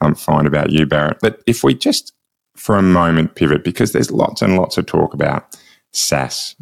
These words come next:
It's that magical word. Perhaps A I, well, A I certainly has taken over as an even bigger buzzword, but saas is one that absolutely is hanging around as well. What does that word mean to you? You've got a fair bit of experience. I think you're pretty well credentialed to talk about it.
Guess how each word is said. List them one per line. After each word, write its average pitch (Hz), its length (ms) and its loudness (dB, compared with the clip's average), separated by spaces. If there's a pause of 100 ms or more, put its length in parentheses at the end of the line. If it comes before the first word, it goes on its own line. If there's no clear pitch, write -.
(140)
It's - 280 0
that 82 220 0
magical 87 600 2
word. 78 420 2 (140)
Perhaps - 320 0
A 87 160 2
I, 80 440 2
well, 71 220 -2
A 73 140 0
I 71 160 0
certainly 80 340 0
has 78 240 0
taken 76 300 0
over 76 260 2
as 73 80 0
an 78 100 4
even 78 240 4
bigger 82 240 2
buzzword, 78 540 2
but 92 160 0
saas 95 340 0
is 98 140 0
one 85 320 2
that 82 140 2
absolutely 80 640 0
is 71 80 -2
hanging 76 240 2
around 71 360 0
as 69 120 -2
well. 69 340 0
What 147 140 2
does 240 140 0
that 233 200 0
word 92 480 4 (140)
mean 85 320 4
to 82 100 -2
you? 82 80 4
You've 76 220 2
got - 100 2
a - 40 0
fair 117 180 0
bit 104 80 4
of 95 80 4
experience. 92 500 0
I 90 60 -2
think 87 160 -2
you're - 80 -6
pretty 92 160 2
well 87 160 4
credentialed 82 480 -2
to - 100 -16
talk 78 240 -2
about 73 220 -4
it. 64 80 -12